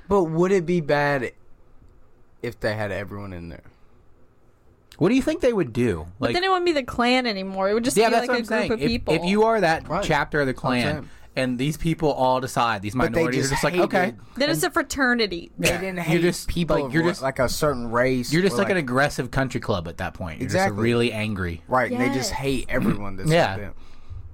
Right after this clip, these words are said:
Speaker 2: Could you, uh, could you imagine if, like, if all, like, the Klan just became people just get together and they hate everybody?
Speaker 1: Bro, is that what,
Speaker 2: <laughs> Like, they were just
Speaker 1: is that
Speaker 2: like
Speaker 1: what Antifa is?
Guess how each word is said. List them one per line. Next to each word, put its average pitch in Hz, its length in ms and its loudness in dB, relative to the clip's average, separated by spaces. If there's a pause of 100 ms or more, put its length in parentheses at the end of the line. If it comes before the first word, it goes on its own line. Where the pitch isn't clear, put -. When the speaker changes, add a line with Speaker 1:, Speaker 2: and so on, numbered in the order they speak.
(120)
Speaker 2:
Could 156 160 2
you, 208 220 4
uh, 160 60 -4 (120)
could 170 160 0
you 208 60 2
imagine 135 320 0
if, 127 80 -6
like, 104 280 -4 (360)
if - 100 -4
all, 110 220 2
like, 110 180 -2
the 107 60 -6
Klan 107 300 -4
just 110 120 -4
became 104 460 -6
people 110 220 -6
just 101 120 -10
get 95 140 -8
together 92 340 -4
and 95 160 -8
they 90 80 -6
hate 92 200 -6
everybody? 98 680 -4
Speaker 1:
Bro, 127 140 2
is 117 100 -2
that 127 140 0
what, 160 180 2
Speaker 2:
<laughs> - 0 -
Like, - 80 2
they - 180 4
were 226 80 4
just 156 220 0
Speaker 1:
is - 80 -6
that 151 60 2
Speaker 2:
like 135 80 2
Speaker 1:
what 160 100 2
Antifa 143 800 0
is? - 220 -10